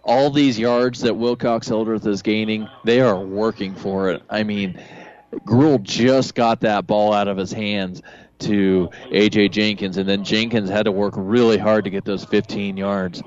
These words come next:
Um, you know, sometimes when teams are racking up yards, it looks easy and effortless, but here they've really gotta work for it.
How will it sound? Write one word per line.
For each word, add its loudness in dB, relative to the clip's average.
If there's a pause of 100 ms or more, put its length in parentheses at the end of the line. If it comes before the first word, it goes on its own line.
(360)
Um, -2 (200)
you -2
know, 2
sometimes -2
when -4
teams -4
are 0
racking 0
up -2
yards, 0
it -4
looks -6
easy -2
and -2
effortless, -2
but -2 (320)
here 4
they've 2
really 2
gotta 0
work -4
for -6
it. -6